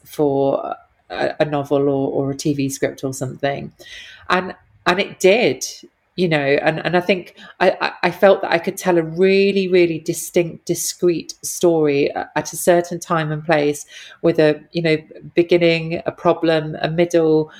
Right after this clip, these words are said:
um, escalating conflict and, and a sort of resolution at the end. And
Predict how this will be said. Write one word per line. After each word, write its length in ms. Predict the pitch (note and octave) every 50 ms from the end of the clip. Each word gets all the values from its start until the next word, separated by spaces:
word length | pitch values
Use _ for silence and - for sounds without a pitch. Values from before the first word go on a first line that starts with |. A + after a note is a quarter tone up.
| - - - - -
um, 220 | - D#3+ D#3 D#3 - -
escalating 640 | E3+ E3+ - - - F#3 E3+ E3 D#3+ - - D#3+
conflict 540 | - - F3 D#3 D#3 D#3+ E3 D3 D3+ - - - -
and, 240 | D#3 D3+ D3 D3 -
and 140 | - D#3 D#3
a 20 |
sort 280 | D3+ - D#3+ D3+ - -
of 100 | D#3 D#3+
resolution 600 | E3 D#3+ D#3 - - D#3+ E3 E3+ E3+ - D#3 D3+
at 120 | D3+ -
the 140 | - E3 E3+
end. 320 | E3+ E3 D3+ C#3+ C#3 - - - - - - - - - - _
And 240 | - F3+ F3 E3+ F3